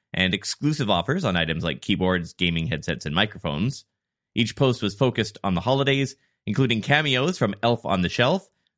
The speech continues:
Then, info on how to redeem those deals was provided in the caption. The app, though, still isn't the most brand-friendly platform, especially considering it doesn't allow for ads.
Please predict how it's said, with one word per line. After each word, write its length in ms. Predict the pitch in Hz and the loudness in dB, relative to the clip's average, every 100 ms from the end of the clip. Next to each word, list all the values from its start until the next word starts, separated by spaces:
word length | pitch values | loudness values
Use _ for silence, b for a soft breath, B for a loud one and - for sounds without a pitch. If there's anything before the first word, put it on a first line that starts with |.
| - | 2
Then, 320 | 139 196 214 - - | 4 4 -4 -12 -4
info 400 | 147 151 151 143 | -2 2 2 2
on 100 | 120 | 0
how 200 | 110 139 139 | -2 0 2
to 100 | 120 | 2
redeem 400 | 110 110 220 175 | 2 2 2 2
those 200 | 95 - | 0 0
deals 340 | 85 78 85 | 0 0 -2
was 80 | 90 | -4
provided 540 | - 107 135 131 131 - _ _ - | -2 2 2 2 -2 -8 _ _ -2
in 240 | 156 156 | 0 0
the 100 | 147 | -2
caption. 640 | 147 - 180 - 82 - - _ _ _ _ _ _ _ _ _ | -6 -6 -4 -2 -4 -6 -16 _ _ _ _ _ _ _ _ _
The 100 | 185 | -4
app, 120 | 320 | -2
though, 320 | 262 214 165 - | 0 2 0 -4
still 380 | - 285 220 - | -6 -2 -2 0
isn't 300 | 160 147 85 | 0 0 -2
the 60 | |
most 420 | 113 123 - - - | 0 0 0 -6 0
brand-friendly 720 | 120 113 95 - 147 113 78 | 2 2 -2 -2 0 0 -2
platform, 640 | - 67 - 80 120 143 _ _ _ _ | -2 -4 -2 -2 -2 -4 _ _ _ _
especially 680 | 104 - 127 110 92 80 73 - | -4 0 0 2 0 2 -2 -4
considering 520 | 87 113 101 90 82 | -4 -2 0 0 -2
it 100 | 69 | -4
doesn't 240 | 98 85 | -4 -2
allow 280 | 78 113 170 | 2 4 2
for 200 | - 67 | 0 -6
ads. 480 | 60 52 123 139 | -4 -2 -4 -8